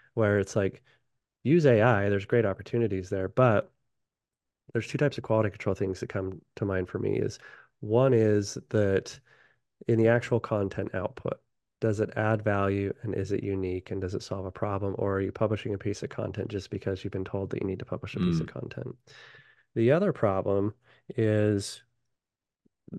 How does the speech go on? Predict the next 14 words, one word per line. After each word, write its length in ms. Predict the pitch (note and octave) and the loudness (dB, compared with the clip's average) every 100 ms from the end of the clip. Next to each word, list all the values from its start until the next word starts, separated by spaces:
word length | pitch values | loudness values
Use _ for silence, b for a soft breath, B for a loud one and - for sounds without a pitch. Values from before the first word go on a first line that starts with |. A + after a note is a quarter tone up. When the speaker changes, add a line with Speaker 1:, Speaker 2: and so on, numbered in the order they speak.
| - - | -14 -10
Speaker 1:
we 320 | D3+ B2 C#3+ | 0 6 8
are 80 | C#3 | 8
still 320 | - D3+ D3+ | 6 4 6
in 80 | B2+ | 4
such 300 | - C#3 B2+ | 2 0 0
an 80 | - | 0
infancy 540 | A2+ B2+ A2 - G#2+ | 0 0 -2 -2 -2
on 160 | G2 G2 | -2 0
this 360 | F#2+ G2 - - b b b | 0 -2 -6 -16 b b b
that 680 | A#2 G#2+ G#2 G2+ G2 - - _ _ _ _ _ _ - - _ _ _ _ - | -2 2 4 2 0 -4 -16 _ _ _ _ _ _ -18 -18 _ _ _ _ -10
you 280 | A2 B2 E3 | -2 2 6
don't 280 | E3+ C3+ | 6 4
know 400 | A#2 A#2+ A#2+ A2+ | 4 6 6 6
what 420 | G#2+ A2 A2 G#2+ | 4 2 2 0